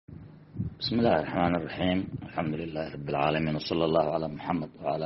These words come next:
آله وصحبه وسلم أجمعين. Eh, waa idin salaamay, Zainab, iyo adiga bahda V O A-da, iyo dhammaanba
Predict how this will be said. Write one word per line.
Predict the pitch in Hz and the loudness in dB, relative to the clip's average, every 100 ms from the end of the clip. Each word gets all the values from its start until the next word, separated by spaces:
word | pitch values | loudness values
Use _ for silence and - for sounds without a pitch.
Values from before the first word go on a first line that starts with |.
| 78 | -4
آله | 73 76 | -6 -8
وصحبه | - 71 67 73 | -8 -10 -12 -12
وسلم | - 85 80 | -10 -10 -10
أجمعين. | 80 82 82 73 80 58 - - - - - - - _ - | -10 -8 -4 -4 -4 -8 -18 -20 -20 -20 -20 -20 -20 _ 0
Eh, | 98 95 | 4 6
waa | 110 | 4
idin | 104 87 | 2 0
salaamay, | - 87 87 87 92 - - - _ _ _ _ - | 0 0 2 0 -2 -6 -18 -20 _ _ _ _ -16
Zainab, | - 98 82 | -6 -2 0
iyo | 80 85 | 2 2
adiga | 85 82 | 0 0
bahda | 85 82 | 0 -2
V | 80 98 80 | -4 -2 0
O | 85 | 4
A-da, | 90 87 87 - _ _ _ _ _ _ - - | 4 4 0 -6 _ _ _ _ _ _ -20 -10
iyo | 107 104 104 101 104 | -2 0 2 2 2
dhammaanba | 101 104 101 98 90 | -2 2 4 4 0